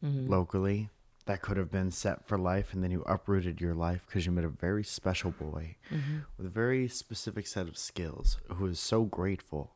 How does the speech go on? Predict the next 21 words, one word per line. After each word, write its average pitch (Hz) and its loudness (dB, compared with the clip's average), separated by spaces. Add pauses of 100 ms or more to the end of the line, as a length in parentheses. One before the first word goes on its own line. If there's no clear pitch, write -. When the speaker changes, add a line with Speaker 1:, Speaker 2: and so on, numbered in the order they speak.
Speaker 1:
<sighs> 127 -4
Speaker 2:
for - -2
the 90 2
gratitude 90 2
and 92 6
the 80 4
latitude 85 4
that 76 4
he 85 2
has 76 4
in 82 4
his 101 6
life. - -4
Speaker 1:
Yeah. 131 0 (140)
Speaker 2:
This - -2
could 85 0
be 82 2
the 82 2
first 85 -2
chapter. 87 -6
Speaker 1:
Mm-hmm. 139 -2